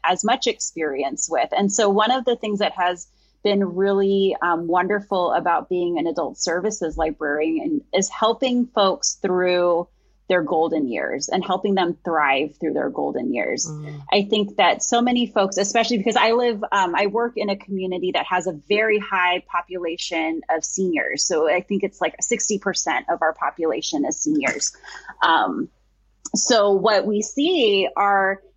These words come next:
Speaker 1: individuals who are not ready to be put out to pasture, who are not at the end of their lives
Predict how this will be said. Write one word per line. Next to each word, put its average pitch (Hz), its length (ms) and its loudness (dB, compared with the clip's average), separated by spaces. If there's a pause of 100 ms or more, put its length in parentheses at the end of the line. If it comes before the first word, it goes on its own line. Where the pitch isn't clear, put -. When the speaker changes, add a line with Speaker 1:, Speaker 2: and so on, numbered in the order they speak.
(120)
Speaker 1:
individuals 247 800 0
who 247 200 -2
are 226 180 2
not 214 380 0
ready 202 400 -2
to 185 280 -4 (200)
be 202 200 -8
put 196 160 0
out 180 220 0
to 202 120 -6
pasture, 170 760 -4
who 233 100 2
are 220 140 4
not 202 420 0
at 247 220 -2
the 277 140 0
end 240 300 0 (140)
of 202 480 -2
their 208 260 0
lives 185 800 0